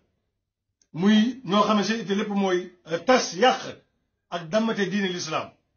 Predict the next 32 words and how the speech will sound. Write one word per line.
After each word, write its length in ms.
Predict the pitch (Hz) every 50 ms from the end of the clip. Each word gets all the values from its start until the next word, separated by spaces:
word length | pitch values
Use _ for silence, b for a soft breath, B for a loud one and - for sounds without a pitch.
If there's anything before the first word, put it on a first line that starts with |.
| _ _ _ _ _ _ _ _ _ _ _
Te 80 | - 202 214 214 214 220 214 214 208 202 196 196 202 - - - -
ñu 160 | 190 226 262
bari 200 | 240 294 294 285
xam 220 | 247 - 220 247 233
nañ 140 | 220 208 196
li 80 | 190
may 120 | 180 175 156
wax, 180 | 139 120 - - _ _ _ _ _ _ _ _ _ _ _ _ _ _ _ _ _ _ _ _ _ _ _ _
seen 220 | - 226 254 254
itte 220 | 247 196 247 233
mooy 160 | 226 226 220 208
lan, 160 | 208 202 202 220
lépp 180 | 277 277 269 277
lu 120 | 254 262
bon 300 | 226 208 240 220 190 175 - - _ _ _ _ _ _ _ _ _ _ _ _ _ _ _ _ _ _
lobby 240 | - 156 196 226 240
boobu 280 | 202 208 214 180 180 180
mi 100 | 185 196
ngi 40 | 202
ko 280 | 196 196 196 214 214 -
ëmbaale. 420 | 226 220 214 185 170 156 135 135 143 202
Gis 120 | 254 285 320
nga 260 | 294 277 247 - -
affaire 260 | 208 - 233 208 202
casserole 380 | - 214 - - 190 190 185 180
yi 60 | 180
ngeen 160 | 185 180 180
di 60 | 170
wax, 140 | 156 139 120 - - _ _ _ _ _ _ _ _ _ _ _ _ _ _ _
au 100 | - 247
cosaan 380 | 196 220 262 226 247 247 220 190
ba 200 | 170 170 165